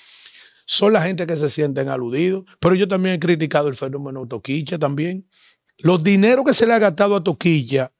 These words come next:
se lo gastan a otro talento dominicano y fueran talento para el mundo entero. Y se le ha invertido todo tipo de dinero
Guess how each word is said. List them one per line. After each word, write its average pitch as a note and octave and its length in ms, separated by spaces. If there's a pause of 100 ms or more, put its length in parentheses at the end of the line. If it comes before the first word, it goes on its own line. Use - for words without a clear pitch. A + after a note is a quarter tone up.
se - 220
lo E3 100
gastan F#3+ 340
a E3+ 60
otro F3+ 280
talento F3 360
dominicano C#3+ 800 (280)
y D3+ 120
fueran E3+ 380
talento D3+ 400
para D3 160
el C#3 60
mundo C#3+ 220
entero. D3 300
Y C#3 40
se - 280
le D#3 60
ha - 20
invertido D3 460
todo F#3+ 280
tipo E3+ 280
de E3 120
dinero C#3 480